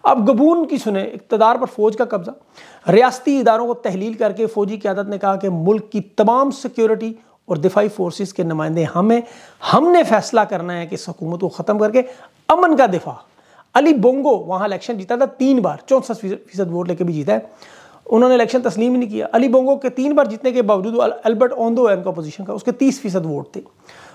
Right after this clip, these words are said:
फ़ौज ने फैसला किया ना, ना तुम ना वो, हम खुद, अमन के नाम पे पूरा मुल्क ही हथिया लिया। अच्छा, ये मैं आपको हालात अक्सर बताता रहता हूँ, क्योंकि वहाँ गबून में भी आपको पता है मादनी ज़खायर है, लोहा, कॉपर और हीरे उनके दुनिया में टॉप,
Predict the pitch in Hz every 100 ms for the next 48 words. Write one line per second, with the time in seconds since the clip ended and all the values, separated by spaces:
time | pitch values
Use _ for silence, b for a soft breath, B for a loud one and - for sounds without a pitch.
0 | - 262 294 277 233 208 247 233 220 208
1 | 208 247 214 185 175 170 175 151 143 135
2 | 151 117 - _ _ b b b 208 -
3 | 269 254 226 247 240 233 233 220 214 202
4 | 196 - 160 143 151 - - B B B
5 | B - 254 339 330 330 320 254 240 294
6 | 285 330 294 233 226 269 262 262 262 254
7 | 285 214 240 240 226 180 175 285 339 330
8 | 285 262 226 226 233 277 214 226 240 233
9 | 185 - 165 151 143 b b b 185 185
10 | 247 254 262 254 233 214 233 202 165 170
11 | 175 185 160 147 147 143 247 269 254 220
12 | - 120 110